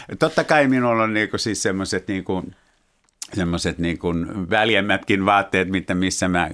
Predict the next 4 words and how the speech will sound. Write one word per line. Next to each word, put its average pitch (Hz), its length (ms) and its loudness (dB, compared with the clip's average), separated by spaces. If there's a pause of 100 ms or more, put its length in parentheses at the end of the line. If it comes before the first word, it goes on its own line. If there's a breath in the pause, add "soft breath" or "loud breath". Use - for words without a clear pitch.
kotioloissa 82 720 -2
saatan, 80 420 -2
saatan 82 480 0
viihtyä. 87 480 0